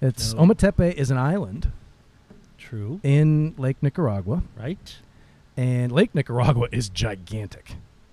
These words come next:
Speaker 1: There's sharks in Lake Nicaragua.
Speaker 2: Really?
Speaker 1: Yeah. Bull sharks.
Speaker 2: Huh.
Speaker 1: Crazy, right?
Speaker 2: That is wild.
Speaker 1: Crazy. Y-, when you see it, if you've ever, you've been to, you've never been down, it's
Speaker 2: Nope.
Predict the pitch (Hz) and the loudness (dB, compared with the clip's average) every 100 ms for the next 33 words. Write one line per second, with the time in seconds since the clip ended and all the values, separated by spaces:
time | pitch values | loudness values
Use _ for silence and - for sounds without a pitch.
0 | _ _ 233 - 190 151 - 104 98 101 | _ _ -2 2 0 0 -6 -8 -8 -14
1 | 95 92 85 73 - - _ 113 190 143 | -14 -16 -18 -18 -20 -20 _ -6 -4 -4
2 | 87 - 156 156 104 _ _ _ - 196 | -8 -10 -10 -10 -18 _ _ _ 0 0
3 | - - - - - - - - 208 240 | -4 -14 -20 -20 -20 -20 -20 -8 -2 0
4 | 220 98 117 196 _ _ - 123 135 107 | 0 0 -2 -2 _ _ -10 -8 -6 -6
5 | 104 101 98 - 160 104 92 - - 151 | -4 -6 -6 -2 0 -2 -6 -16 -12 -10
6 | 170 165 165 147 214 220 139 - - 135 | -2 0 2 0 -2 -2 -4 -8 -8 -6
7 | 147 127 156 139 143 139 131 _ _ 156 | -4 -4 -4 -2 -2 -2 -4 _ _ -6
8 | 160 123 127 - 147 151 135 127 135 120 | -4 -4 -4 -4 2 4 4 2 2 2
9 | 123 117 120 113 120 | 0 0 -2 -6 -6